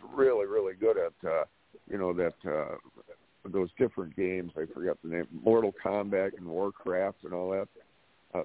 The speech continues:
we, we should get together and have a couple, uh, Easy Way race days. Rick Flash, what do you think?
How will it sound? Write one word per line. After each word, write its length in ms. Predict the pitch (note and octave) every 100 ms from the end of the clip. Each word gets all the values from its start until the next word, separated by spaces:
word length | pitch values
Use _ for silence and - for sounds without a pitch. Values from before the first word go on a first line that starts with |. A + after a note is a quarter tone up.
| B2+
we, 120 | B2+ -
we 120 | F3
should 140 | F3+
get 160 | E3+ -
together 440 | C#3 C#3+ F3 D3+ A2+
and 80 |
have 120 | C#3 C#3+
a 40 |
couple, 480 | - A#2 - G2+ G2+
uh, 160 | G2 F2+
Easy 280 | D3+ C#3+ C#3+
Way 160 | C3 A#2+
race 200 | D3 - G#2
days. 200 | E2 D2 F#2
Rick 180 | D3+ -
Flash, 240 | A#2 C3 C#3+
what 180 | A2 A2
do 60 | A#2
you 80 |
think? 120 | F2